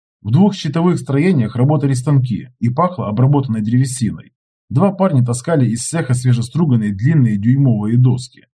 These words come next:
И я подошел к ним. «Бог в помощь!» «Ага, поможет он. Чего хотел?»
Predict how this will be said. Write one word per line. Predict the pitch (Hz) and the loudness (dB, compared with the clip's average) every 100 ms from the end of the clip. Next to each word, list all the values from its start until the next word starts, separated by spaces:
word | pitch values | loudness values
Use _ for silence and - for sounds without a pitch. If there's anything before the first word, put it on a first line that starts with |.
| _ _ _ | _ _ _
И | - | -2
я | 151 185 | 2 2
подошел | 175 160 165 - 85 | 0 -4 -4 -4 -4
к | - | -4
ним. | 107 90 - - _ _ _ _ _ _ _ _ _ _ _ - - - | -6 -6 -8 -20 _ _ _ _ _ _ _ _ _ _ _ -20 -20 -14
«Бог | - 151 196 | -2 0 0
в | |
помощь!» | - 151 165 180 120 - - - - - | -2 0 2 2 -2 -6 -18 -20 -16 -2
«Ага, | 165 127 127 143 127 - | 0 2 2 0 -2 -2
поможет | 160 135 127 139 139 101 | 0 2 2 2 -2 -2
он. | 98 87 - | -8 -10 -10
Чего | - 208 214 | 0 2 2
хотел?» | 127 131 127 120 | 0 -2 -2 -2